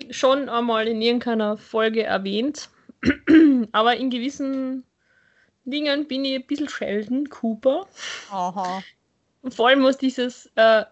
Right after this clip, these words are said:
Speaker 1: unfertige Klopfzeichen anbelangt.
Speaker 2: Okay.
Speaker 1: Das heißt, a shave and a haircut, two bites. Eben dieses
Speaker 2: Aha.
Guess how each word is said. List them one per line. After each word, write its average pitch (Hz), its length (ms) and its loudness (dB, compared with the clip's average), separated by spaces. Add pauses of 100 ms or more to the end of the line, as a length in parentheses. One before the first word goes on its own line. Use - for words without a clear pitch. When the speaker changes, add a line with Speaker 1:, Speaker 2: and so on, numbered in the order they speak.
(140)
Speaker 1:
unfertige 247 640 0
Klopfzeichen 214 760 -4
anbelangt. - 760 -8 (220)
Speaker 2:
Okay. 196 280 -6
Speaker 1:
Das 226 180 -4
heißt, 254 340 2
a 262 60 -8
shave 294 400 2
and 240 100 -4
a 240 40 -2
haircut, 269 680 -6 (160)
two 285 400 -4 (480)
bites. - 500 -8 (200)
Eben 277 180 -4
dieses 294 400 -4 (3000)
Speaker 2:
Aha. 175 1200 -2